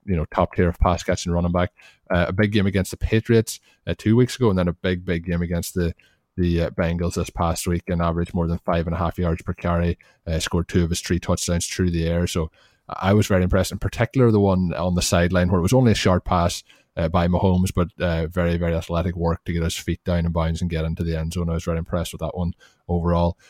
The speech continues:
Your thoughts, obviously, uh, your impartial, unbiased thoughts of the, the Kansas City Chiefs, and we're not talking at all about Mahomes this week, so, uh, let's keep it to Kareem Hunt. <laughs>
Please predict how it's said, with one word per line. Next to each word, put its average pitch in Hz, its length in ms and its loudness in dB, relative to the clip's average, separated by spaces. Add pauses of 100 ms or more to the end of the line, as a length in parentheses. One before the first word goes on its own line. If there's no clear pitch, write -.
(140)
Your 127 140 6
thoughts, 123 340 4
obviously, 104 560 2 (100)
uh, 90 220 2 (120)
your 95 240 0
impartial, 98 680 2
unbiased 90 640 2
thoughts 90 280 0
of - 160 -8
the, 85 340 -2 (180)
the - 60 -20
Kansas 87 300 -2
City 90 160 0
Chiefs, - 260 0
and 92 160 0
we're 101 160 2
not 110 160 4
talking 104 280 2
at 90 80 2
all 87 160 2
about 90 180 -2
Mahomes 87 540 -2 (340)
this 85 300 -2
week, 87 200 -2
so, 85 340 0
uh, 82 140 0
let's 90 200 -2
keep - 180 -4
it 90 60 -8
to - 80 -18
Kareem 82 280 -4
Hunt. 87 340 -6
<laughs> - 40 -20